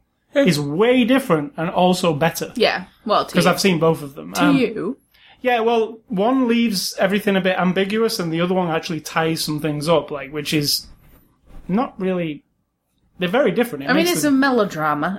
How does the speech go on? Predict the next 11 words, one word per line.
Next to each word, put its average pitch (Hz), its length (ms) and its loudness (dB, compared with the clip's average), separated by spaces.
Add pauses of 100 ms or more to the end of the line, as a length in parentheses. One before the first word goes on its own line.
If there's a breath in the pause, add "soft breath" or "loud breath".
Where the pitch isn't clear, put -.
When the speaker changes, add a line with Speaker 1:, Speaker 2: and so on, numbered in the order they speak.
Speaker 2:
uh, 185 120 0
to 180 180 -8
some 170 220 -2
degree, 151 400 -6 (200)
you 175 140 -4
know, 160 160 -2 (260)
but 180 340 4 (1160)
I 180 60 -2
still 170 220 -4
liked - 240 -12
it. - 60 -20